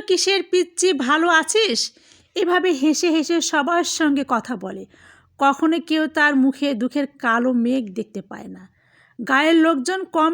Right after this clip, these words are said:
বেশি সবাই তাকে খুব ভালোবাসে, তবে কোনো কোনো হিংসুটে পুরুষ মহিলারাও আবার হিংসেও করে। সত্যি বলতে এ সমাজে ভালো মানুষের বড় অভাব, আর কুচক্রি নিন্দে ভর্ৎসনা করাটাই যেন স্বভাব। এমন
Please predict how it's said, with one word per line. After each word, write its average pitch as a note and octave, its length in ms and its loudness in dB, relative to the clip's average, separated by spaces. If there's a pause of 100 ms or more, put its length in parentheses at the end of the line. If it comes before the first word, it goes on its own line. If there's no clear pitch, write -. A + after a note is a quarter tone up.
বেশি F#4 260 2
সবাই E4 540 0
তাকে E4 300 -4
খুব G#4+ 360 0 (120)
ভালোবাসে, - 680 -4 (680)
তবে G#4+ 200 2
কোনো A4 280 -2
কোনো A4+ 240 -2
হিংসুটে G#4 480 -2
পুরুষ G4 440 2
মহিলারাও F#4+ 560 0
আবার D#4+ 360 0
হিংসেও D#4 480 0
করে। F#3 300 -10 (560)
সত্যি - 480 0
বলতে A#3 380 -2 (160)
এ D4+ 120 0
সমাজে D#4 440 2
ভালো C4+ 300 0
মানুষের C#4 520 2
বড় C#4+ 280 0
অভাব, A3 480 -4 (480)
আর E4+ 200 2
কুচক্রি F#4+ 720 -2
নিন্দে F4+ 480 2
ভর্ৎসনা D#4+ 580 0
করাটাই E4 540 0
যেন D4 320 0
স্বভাব। B3+ 460 -4 (560)
এমন A4+ 240 0